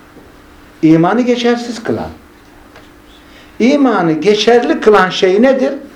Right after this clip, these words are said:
Tevhiddir. İmanın ne olursa olsun eğer şirk varsa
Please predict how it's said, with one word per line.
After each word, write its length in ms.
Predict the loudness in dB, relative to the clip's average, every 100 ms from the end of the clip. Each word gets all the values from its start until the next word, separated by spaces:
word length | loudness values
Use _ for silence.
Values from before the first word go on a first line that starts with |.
| -20 -20 -20 -20 -20 -20 -20 -20 -14
Tevhiddir. 600 | -10 -4 -4 -2 -6 -6 -14 -20 -20 -20 -20 -20 -20 -20 -20 -20 -20 -20 -20 -20 -20 -20 -20 -20 -20 -20 -20 -20 -20 -20 -20 -20 -4
İmanın 720 | 2 2 2 0 -2 -4 0 2
ne 80 |
olursa 500 | 2 2 -2 -4 0
olsun 400 | 0 0 -2 -4 0
eğer 380 | 2 2 0 -6
şirk 400 | -10 -10 -8 0
varsa 560 | 2 2 2 0 0